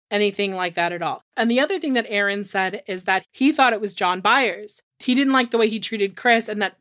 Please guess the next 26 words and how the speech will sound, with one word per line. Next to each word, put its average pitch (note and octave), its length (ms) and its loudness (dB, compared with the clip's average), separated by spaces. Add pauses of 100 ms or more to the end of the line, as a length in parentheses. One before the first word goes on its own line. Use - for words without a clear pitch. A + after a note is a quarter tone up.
John A3+ 260 2
didn't G3+ 200 0
like F#3 200 -4
Chris. - 320 0
But A3 220 0 (140)
when B3+ 280 -2
you B3+ 100 4
look C4+ 140 2
back C4+ 200 0
at A#3+ 80 -4
their G#3+ 100 -2
story, G#3+ 720 2 (100)
he D#4 200 0
was E4+ 200 4
basically A#3+ 640 0
his G#3+ 200 -2
father G3+ 460 4
from, G3 240 -6
like, F3+ 340 -4
birth G#3 400 2
because F#3+ 360 -10
they F#3+ 220 4
were G#3 140 0
together G3+ 640 0
from, G3 220 -8
like, F3+ 300 -6